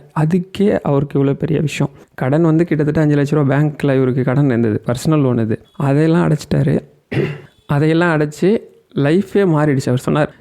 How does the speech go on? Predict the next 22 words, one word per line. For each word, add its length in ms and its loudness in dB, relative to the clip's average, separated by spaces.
"இருபது 400 2
நாள்ல 220 2
என் 160 2
வாழ்க்கை 340 0
இப்படி 180 2
மாறும்னு 240 2
நான் 120 4
நம்பவே 420 2
இல்ல. 340 0
இதை 140 2
நான் 160 2
சொன்னா 240 0
கூட 160 0
நம்ப 220 0
மாட்டாங்க" 400 0
அப்படின்னாரு. 300 -2
நேத்து 240 0
கூட 140 2
அவர் 140 2
இதை 120 0
சொன்னார், 360 -2
"என்னோட 720 0